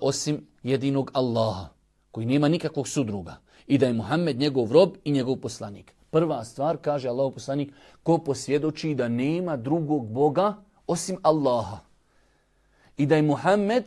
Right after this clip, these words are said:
Božji rob i Božji poslanik.” Ovdje se moramo zaustaviti prije što prekomentarišemo, o-, spomenemo ostali dio hadisa. Kaže Allahov poslanik,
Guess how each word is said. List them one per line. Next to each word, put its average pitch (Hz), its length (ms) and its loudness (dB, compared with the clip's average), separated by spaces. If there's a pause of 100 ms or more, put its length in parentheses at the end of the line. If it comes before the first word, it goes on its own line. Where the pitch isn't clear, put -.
(120)
Božji 143 500 0
rob 214 220 6 (100)
i 196 80 -2
Božji 147 340 0
poslanik.” 104 640 -12 (500)
Ovdje 165 260 -2
se 143 140 -4
moramo 147 280 0
zaustaviti 160 640 -4
prije 175 200 -4
što 147 160 -4
prekomentarišemo, 143 840 -6
o-, 139 220 -2
spomenemo 147 480 -4
ostali 139 380 -4
dio 131 220 -2
hadisa. 110 520 -8 (1300)
Kaže 139 360 0
Allahov 131 240 -4
poslanik, - 520 -6